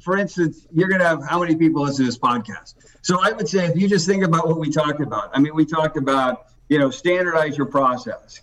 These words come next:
ask your staff for help, create a list of things you're not going to do, the three-week rule, the vacation rules for all your staff, the making sure that you're doing work that's consistent with what it is you're getting paid.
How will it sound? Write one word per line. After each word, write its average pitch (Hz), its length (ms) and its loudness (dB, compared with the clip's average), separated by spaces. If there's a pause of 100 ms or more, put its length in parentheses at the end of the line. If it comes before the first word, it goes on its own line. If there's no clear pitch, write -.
(120)
ask 156 380 -2
your 147 120 2
staff 135 420 0
for 113 120 -4
help, 107 380 -4
create 160 340 0
a 165 60 2
list 147 280 0
of 135 140 -4
things 131 320 0
you're 127 140 0
not 120 240 0
going 117 300 0
to 107 100 -6
do, 92 400 -4 (420)
the 151 140 2
three-week 156 640 0
rule, 95 400 -4
the 123 100 -8
vacation 156 560 0
rules 131 280 2
for 127 160 -2
all 123 120 4
your 110 200 -4
staff, 101 640 -4 (500)
the 151 180 4
making 175 380 -2
sure 165 320 0
that 139 220 0
you're 143 220 4
doing 139 600 2
work 135 420 0 (340)
that's 127 420 -2
consistent 147 640 0
with 135 180 2
what 135 240 2
it 127 100 -2
is 131 160 0
you're 123 120 -2
getting 110 320 0
paid. - 380 -4